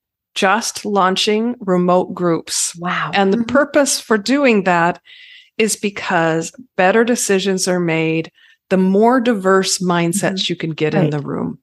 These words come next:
Speaker 2: Mm-hmm.
Speaker 1: And, you know, that's what we're about, is supporting decisions, the challenges and the opportunities. So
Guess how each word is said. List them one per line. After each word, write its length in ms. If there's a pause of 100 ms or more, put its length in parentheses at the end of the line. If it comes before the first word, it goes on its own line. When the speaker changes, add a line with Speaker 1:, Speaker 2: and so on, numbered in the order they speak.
(200)
Speaker 2:
Mm-hmm. 180 (500)
Speaker 1:
And, 460
you 460
know, 180
that's 420
what 220
we're 220
about, 680 (500)
is 320
supporting 840 (340)
decisions, 720
the 120
challenges 800
and 240
the 100
opportunities. 1040 (180)
So 220